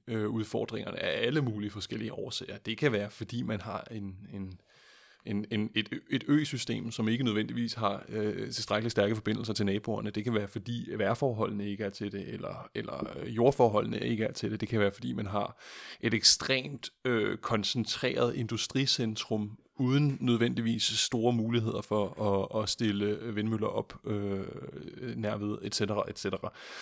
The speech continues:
Så atomkraft har i min bog stadigvæk en, en, øhm, relevans, og derfor så ville det da også være fantastisk, hvis danske virksomheder kunne udvikle teknologi, som kunne blive til eksporteventyr i den sammenhæng. Øhm,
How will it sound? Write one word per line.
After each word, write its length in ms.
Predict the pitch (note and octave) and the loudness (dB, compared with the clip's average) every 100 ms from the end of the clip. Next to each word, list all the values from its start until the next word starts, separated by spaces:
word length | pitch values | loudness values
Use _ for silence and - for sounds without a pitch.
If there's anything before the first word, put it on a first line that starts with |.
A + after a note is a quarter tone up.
| - | -12
Så 100 | - | -4
atomkraft 540 | A2+ B2+ C#3+ B2+ - - _ _ _ _ _ _ - | 2 4 6 4 4 -8 _ _ _ _ _ _ -14
har 420 | - - A#2 G#2 - | -8 6 6 6 4
i 100 | B2 | 0
min 420 | A#2+ C#3+ D3+ A#2+ | 2 2 0 -2
bog 280 | A2+ A2+ A#2+ | 0 0 -2
stadigvæk 520 | - A2+ A2+ G2+ G2+ | 0 0 2 -2 -4
en, 280 | A2 F#2+ F#2 G2+ | -4 -4 -6 -8
en, 380 | A#2 G2+ F#2 G2 | -4 -2 -2 -6
øhm, 440 | A2+ F#2+ F#2 F2+ F2+ F#2 - - | -6 -4 -4 -4 -8 -10 -12 -2
relevans, 560 | A2+ G2 G#2 G#2+ - - | 0 2 0 0 -2 -2
og 120 | A2 | 2
derfor 360 | A#2+ A#2 A2+ | 2 6 4
så 140 | G#2 A2+ | 4 -2
ville 140 | G#2+ | -2
det 80 | G2+ | 0
da 40 | G2 | 0
også 240 | F#2+ - | 0 2
være 220 | G#2+ G2+ | 0 0
fantastisk, 520 | - G#2 A2 - B2 | -4 -2 -2 -2 -4
hvis 180 | A2+ G2+ | -2 -4
danske 340 | - G#2+ G#2+ G#2 | -2 -4 -2 -2
virksomheder 600 | G#2 - G#2+ G2 G2+ A2 | -2 -2 -6 -4 -6 -8
kunne 360 | - G2+ F#2+ F#2+ - - _ | -6 -4 -4 -6 -12 -20 _
udvikle 420 | C3 C3+ B2 - - | -2 2 2 0 -4
teknologi, 560 | - G2+ G2+ F#2 B2 | -2 -2 -4 -4 -6
som 220 | - A2 | -4 -4
kunne 220 | F#2+ G#2 G2 | -4 -4 -4
blive 160 | G#2 | -4
til 160 | G2 G#2 | -6 -6
eksporteventyr 880 | G#2 - G#2 - G#2+ G2 - A2 A2 - | -6 -6 -6 -4 -8 -8 -6 -6 -8 -8
i 40 | |
den 200 | G#2+ G#2 | -4 -4
sammenhæng. 520 | - F#2+ G#2 G#2 F#2+ - - - - - - | -2 -2 -2 -6 -8 -12 -20 -20 -20 -20 -6
Øhm, 720 | - G#2 F#2+ F#2 F2+ F#2+ - | 4 8 8 6 0 -2 -6